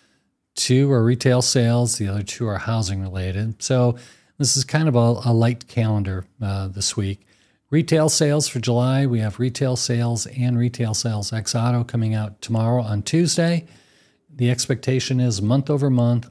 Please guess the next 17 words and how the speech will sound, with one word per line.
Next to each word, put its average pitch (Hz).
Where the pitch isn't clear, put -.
up 123
point 113
four 117
percent. 131
The 107
month 107
of 92
June, 131
both 104
of 110
those 107
indicators 107
were 110
up -
point 107
two 120
percent. 92